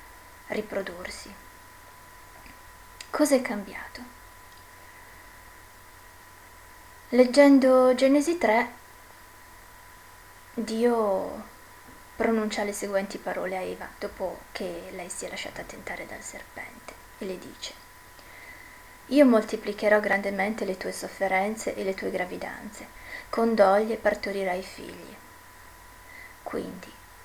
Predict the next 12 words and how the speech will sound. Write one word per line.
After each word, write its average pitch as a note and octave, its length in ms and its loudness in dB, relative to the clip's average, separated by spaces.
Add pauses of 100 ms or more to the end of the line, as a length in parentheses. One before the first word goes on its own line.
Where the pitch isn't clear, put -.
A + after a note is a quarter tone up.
(160)
Dio G3+ 500 -10
moltiplicherà G#3 1000 -6 (340)
le F#3+ 160 -12
sue A#3+ 500 -8
gravidanze - 840 -10 (1000)
e G#3+ 80 -8
le G#3 100 -4
sue F#3+ 160 -8
sofferenze, - 880 -12 (240)
con A3+ 300 0
doglie G3+ 520 0
partorirà. - 760 -10